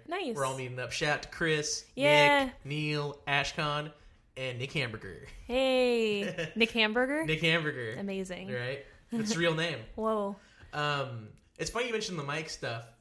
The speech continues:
Speaker 2: because, uh, I feel like that's the thing people don't talk about, is it's very awkward to, like, when you're, when you don't know what to do with the mic.
Speaker 1: Yeah.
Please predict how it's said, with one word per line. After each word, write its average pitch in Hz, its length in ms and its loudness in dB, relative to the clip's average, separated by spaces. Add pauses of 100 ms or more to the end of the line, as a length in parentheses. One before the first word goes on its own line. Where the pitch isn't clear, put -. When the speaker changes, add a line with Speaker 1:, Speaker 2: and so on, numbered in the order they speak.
Speaker 2:
because, 139 600 -8 (100)
uh, 117 380 -4 (180)
I 143 80 -2
feel 226 160 -2
like 240 80 2
that's 226 100 -6
the 190 60 -12
thing 220 100 -6
people 196 140 0
don't 175 100 0
talk 170 240 -4
about, 123 240 -4
is 131 120 -8
it's 143 100 -8
very 170 180 0
awkward 139 540 -2
to, 143 140 -2
like, 123 360 -6
when 147 120 -8
you're, 139 140 -2
when 147 140 -6
you 139 60 -4
don't 143 160 -2
know 135 100 -4
what 135 120 -6
to 123 80 -12
do 131 240 -6
with 123 160 -8
the 127 40 -12
mic. 123 360 -8
Speaker 1:
Yeah. 226 440 4